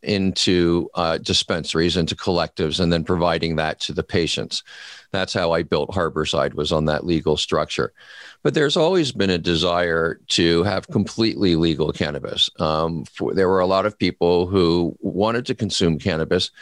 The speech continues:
but didn't see themselves as being ill, didn't see themselves as being sick, <clears throat> and they didn't feel comfortable going to their doctors and lying and saying that they were, or in many cases, even if they were using cannabis for therapeutic purposes,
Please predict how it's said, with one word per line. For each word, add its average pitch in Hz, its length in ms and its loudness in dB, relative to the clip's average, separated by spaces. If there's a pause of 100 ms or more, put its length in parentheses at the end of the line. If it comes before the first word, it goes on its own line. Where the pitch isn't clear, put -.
(220)
but 165 140 0
didn't 240 280 2
see 151 280 4
themselves 92 560 0
as 98 140 -4
being 98 380 0
ill, 90 380 2
didn't 110 340 0
see 101 120 0
themselves 92 500 0
as 85 140 -4
being 82 260 2
sick, - 560 0 (280)
<clears throat> - 300 -16
and 160 240 0
they 117 120 2
didn't 120 280 -2
feel 95 220 2
comfortable 127 600 0
going 90 380 2
to 95 180 0
their 82 180 0
doctors 85 720 0
and 82 220 -2
lying 87 640 0
and 78 100 -4
saying 87 320 -2
that 78 180 -4
they 76 140 0
were, 80 420 2 (380)
or 147 160 0
in 147 100 0
many 160 220 0
cases, 117 500 0
even 127 240 4
if 123 120 0
they 113 120 4
were 110 220 4
using 95 400 2
cannabis 85 460 -2
for 87 160 -2
therapeutic 82 640 0
purposes, 87 580 -2